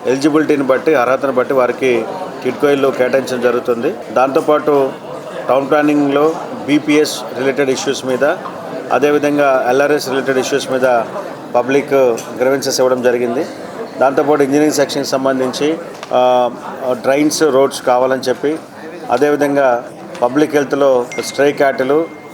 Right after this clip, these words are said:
అదేవిధంగా స్ట్రే పిగ్స్, ఆ, స్ట్రే, ఆ, మంకీస్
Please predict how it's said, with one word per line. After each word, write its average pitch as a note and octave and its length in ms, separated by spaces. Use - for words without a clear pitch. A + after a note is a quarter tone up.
అదేవిధంగా C3+ 640
స్ట్రే C3+ 300
పిగ్స్, C3+ 440
ఆ, B2 120
స్ట్రే, C3 440
ఆ, A2+ 40
మంకీస్ B2+ 540